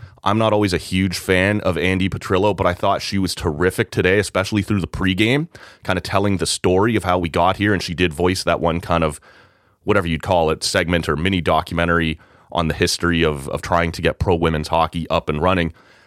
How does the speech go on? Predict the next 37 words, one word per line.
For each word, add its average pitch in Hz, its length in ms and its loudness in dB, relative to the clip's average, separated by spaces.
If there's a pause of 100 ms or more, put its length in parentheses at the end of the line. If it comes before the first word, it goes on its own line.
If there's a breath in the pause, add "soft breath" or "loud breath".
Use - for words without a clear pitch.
(120)
And 113 160 0
then 113 140 2
just 101 220 -2
the 107 80 2
way 107 160 2
she 101 160 -6
ran 92 260 2
the 90 80 0
broadcast, 87 540 0
brought 95 280 0
people 87 360 0
in, 85 220 0
kinda 85 200 -4
set - 280 -2
the - 60 -6
tone. 95 280 2
I 87 60 2
thought 82 180 -2
she 95 160 -2
was 90 140 0
really 90 200 2
strong 92 400 0
today, 92 280 2
which, - 420 -4
like 87 160 -2
I 82 60 2
said, 82 220 0
is 73 80 -4
not 85 240 2
always 87 480 2 (200)
my 87 160 0
feeling 95 400 0
about 90 300 2 (320)
her 95 200 2
as 90 140 0
a 80 60 2
host. 107 380 0